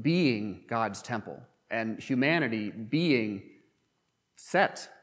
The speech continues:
in that temple as God's priest, the one who's supposed to lead all of creation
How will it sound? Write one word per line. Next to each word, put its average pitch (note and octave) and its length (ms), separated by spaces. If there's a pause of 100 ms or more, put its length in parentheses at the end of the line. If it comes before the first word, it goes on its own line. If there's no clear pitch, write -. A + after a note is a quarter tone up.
(100)
in D#3 180
that D3 180
temple D#3 340
as C3+ 180
God's C3+ 440 (100)
priest, - 600 (340)
the A#2 80
one D#3+ 220
who's D3+ 120
supposed D3+ 260
to C3+ 60
lead F#3 480 (200)
all G#3 260
of F#3+ 140
creation E3+ 540